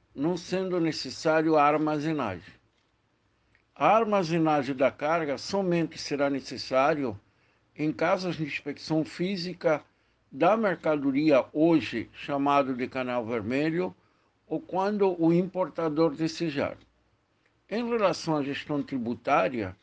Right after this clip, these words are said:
com a do impe, o pagamento dos tributos será centralizado, não confundir com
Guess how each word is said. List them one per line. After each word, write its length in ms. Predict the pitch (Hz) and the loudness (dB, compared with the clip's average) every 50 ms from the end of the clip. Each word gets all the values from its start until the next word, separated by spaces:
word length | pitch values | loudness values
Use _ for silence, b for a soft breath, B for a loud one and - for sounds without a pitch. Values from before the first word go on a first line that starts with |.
| _ _ _ _ _ _ _ _ _ _ _ | _ _ _ _ _ _ _ _ _ _ _
com 140 | - 196 226 | -6 -2 0
a 80 | 233 220 | 0 0
do 200 | 170 175 170 170 | 2 2 4 4
impe, 480 | 185 208 214 180 - 147 131 117 - - | 4 2 0 -2 -4 -8 -10 -10 -10 -8
o 140 | - 143 143 | -8 -8 -4
pagamento 680 | - 156 156 151 156 160 156 170 185 214 220 - 190 | 0 0 2 2 4 2 2 2 0 0 -2 -4 -8
dos 260 | 165 151 165 156 - | -6 -4 -4 -6 -4
tributos 560 | - 156 151 139 127 139 143 - - 131 123 - | -2 -2 -2 0 2 0 0 0 -2 -8 -10 -6
será 260 | - 143 131 135 131 | -6 -2 -2 -2 -2
centralizado, 1120 | - - 143 143 135 - 139 135 127 117 113 98 98 120 127 131 139 147 151 175 175 175 - _ _ _ _ _ _ _ _ _ _ _ - | -2 -4 -6 -6 -4 -2 0 0 0 0 -4 -4 0 2 2 4 4 2 0 -2 -4 -6 -10 _ _ _ _ _ _ _ _ _ _ _ -4
não 300 | 160 170 180 220 262 247 | -2 2 2 4 2 2
confundir 720 | 214 - 208 202 160 - - 156 151 147 151 170 185 185 | 0 -2 -2 -2 -2 -2 -2 0 2 4 4 4 4 2
com 260 | - - 175 165 160 | -2 -2 -2 0 -2